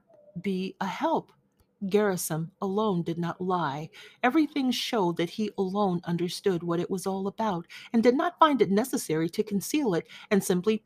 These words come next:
pitied his emaciated, weakened master. Once he even said straight out, as Ivan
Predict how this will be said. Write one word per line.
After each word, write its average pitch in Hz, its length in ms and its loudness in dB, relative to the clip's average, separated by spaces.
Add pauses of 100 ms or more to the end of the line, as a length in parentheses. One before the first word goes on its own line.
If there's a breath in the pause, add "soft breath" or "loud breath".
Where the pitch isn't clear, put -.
pitied 220 380 2
his 170 200 0
emaciated, 180 840 0
weakened 160 480 -2
master. 170 640 -2 (500 loud breath)
Once 247 320 6
he 214 80 0
even 196 320 2
said 208 240 0
straight 233 300 2
out, 247 360 -2
as 180 240 -2
Ivan 180 320 0